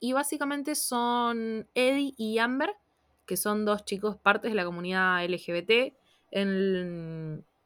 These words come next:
un pueblito X de Irlanda que fingen ser la pareja del otro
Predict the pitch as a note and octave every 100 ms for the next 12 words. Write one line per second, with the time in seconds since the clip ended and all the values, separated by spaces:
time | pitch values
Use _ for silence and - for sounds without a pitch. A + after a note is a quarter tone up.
0 | _ _ F#3 F#3 F#3 F3 F3+ E3+ F3+ -
1 | E3+ F3 G3+ G#3+ - - _ _ _ -
2 | F3 E3+ F3+ G3 A3 A#3 A#3+ - F3+ E3+
3 | E3 D#3+ D#3 D#3 D#3 D#3 _ _ - A#3+
4 | A#3 B3 G#3+ G3+ G3+ F#3+ F3+ F3+ F#3 F3+
5 | F3+ F#3 A3